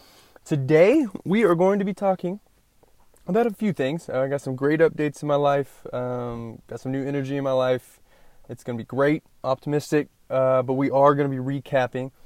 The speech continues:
week two of the N F L. Uh, obviously, we have a game tonight, or I think a few games tonight. Um, that being said, we're gonna recap some of the games that I felt,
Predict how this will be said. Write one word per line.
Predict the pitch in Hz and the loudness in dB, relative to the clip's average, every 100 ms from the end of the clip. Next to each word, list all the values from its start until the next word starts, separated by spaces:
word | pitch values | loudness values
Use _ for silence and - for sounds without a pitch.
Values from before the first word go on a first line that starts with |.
| - - | -20 -10
week | 135 156 - - - | -2 -2 -2 -10 -14
two | - - 254 120 - _ _ _ _ - | 0 6 6 6 -2 _ _ _ _ -4
of | 123 | -2
the | 123 | -2
N | 120 | -2
F | - | 0
L. | 113 127 - _ | 0 0 -8 _
Uh, | 117 123 120 117 | -2 2 2 2
obviously, | 131 135 127 135 | 2 0 -2 -2
we | 131 | 0
have | 131 | 0
a | 120 | 0
game | 127 127 | -4 -4
tonight, | 165 135 123 - | -4 -2 -2 -4
or | 127 117 107 _ - | -2 -2 -4 _ -12
I | 120 | -8
think | 175 | -8
a | 123 | -8
few | 160 | -10
games | 120 110 | -10 -10
tonight. | 113 110 - - _ _ - _ _ _ _ _ _ _ _ _ _ _ _ _ _ _ _ - | -8 -10 -10 -18 _ _ -20 _ _ _ _ _ _ _ _ _ _ _ _ _ _ _ _ -6
Um, | 135 135 131 | 2 4 8
that | 165 | 8
being | 165 156 | 8 4
said, | 139 180 180 151 - - - - - - - - _ _ - - | 4 10 12 10 8 -6 -18 -18 -20 -20 -20 -20 _ _ -20 -6
we're | - 165 | 4 8
gonna | 190 160 | 10 10
recap | 170 151 180 160 | 6 10 10 10
some | 185 | 6
of | 160 | 6
the | 139 | 6
games | 151 156 | 4 6
that | 143 | 6
I | 147 165 | 8 8
felt, | - 160 - | 10 8 8